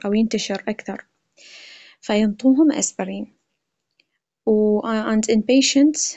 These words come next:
undergoing certain، آه، revascularization procedures. يعني مثلًا شخص، آه،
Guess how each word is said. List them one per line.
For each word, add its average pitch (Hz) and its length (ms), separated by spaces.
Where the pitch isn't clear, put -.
undergoing 226 680
certain، 254 680
آه، 202 340
revascularization 226 1400
procedures. - 920
يعني 220 420
مثلًا 226 760
شخص، - 680
آه، 208 440